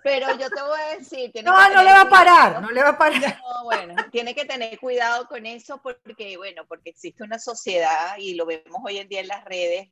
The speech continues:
Speaker 1: que, que es muy fuerte, ¿no? Eh, definitivamente es tal cual como tú dices, Joey, y además, eh, bueno, eh, si hacemos comparaciones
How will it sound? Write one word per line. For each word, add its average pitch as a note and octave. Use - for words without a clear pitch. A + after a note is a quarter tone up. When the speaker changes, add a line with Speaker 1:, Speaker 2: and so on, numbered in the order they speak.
Speaker 1:
que, E3
que F3
es E3+
muy F#3
fuerte, C#3
¿no? G#3+
Eh, A#3
definitivamente A#3+
es C4
tal B3
cual A3
como A#3
tú G3
dices, G#3
Joey, A3
y A3
además, F#3
eh, F#3+
bueno, F#3+
eh, G2+
si G#3+
hacemos G3+
comparaciones G3+